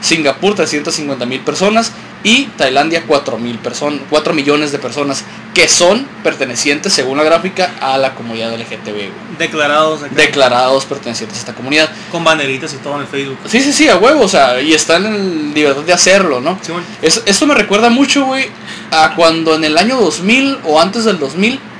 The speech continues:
Speaker 1: no sé si te tocó a ti, las personas tatuadas eran asociadas con cholos o pandilleros, güey.
Speaker 2: Ándale. Y después se empezó a hacer... Bueno, también se empezó a hacer con la gente como...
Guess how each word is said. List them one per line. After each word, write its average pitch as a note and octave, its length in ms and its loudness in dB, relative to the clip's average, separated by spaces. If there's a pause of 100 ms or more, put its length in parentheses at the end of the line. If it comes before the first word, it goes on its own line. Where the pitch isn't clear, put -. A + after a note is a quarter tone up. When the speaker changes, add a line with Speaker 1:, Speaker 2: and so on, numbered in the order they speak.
(200)
Speaker 1:
no D3+ 100 -6
sé D#3 80 -4
si F#3+ 60 -6
te D#3 100 -6
tocó C#3 200 -6
a C#3+ 40 -12
ti, G#3+ 180 -4 (220)
las D3+ 120 -2
personas D#3+ 380 -2
tatuadas G3+ 540 4
eran E3 180 -2
asociadas E3 400 0
con C3 160 -4
cholos D#3 300 2
o D#3 60 -4
pandilleros, C3 520 0
güey. G#2 120 -14 (460)
Speaker 2:
Ándale. G3+ 380 2 (560)
Y D#3 400 -2
después D3 380 -6
se - 160 -8
empezó D#3+ 300 -12
a D#3+ 40 -4
hacer... D#3+ 160 -2 (160)
Bueno, G3+ 200 4
también F3+ 200 2
se G3 80 -2
empezó G3 240 -4
a G3 40 0
hacer F3+ 260 -2
con D#3+ 180 -6
la C#3 80 -6
gente C#3+ 340 -8
como... C#3+ 240 -10